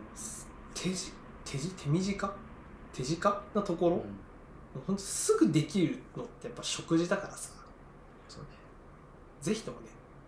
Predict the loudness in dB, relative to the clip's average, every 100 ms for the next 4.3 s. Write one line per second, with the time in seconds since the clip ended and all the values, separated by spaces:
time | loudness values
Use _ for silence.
0 | -8 -2 -2 -2 -4 -6 -10 -14 -12 -10
1 | -10 -12 -14 -20 -20 -20 -20 -20 -20 -20
2 | -20 -20 -20 -20 -20 -20 -20 -20 -20 -20
3 | -20 -20 -20 -20 -20 -20 -20 -20 -20 -14
4 | -6 -6 -6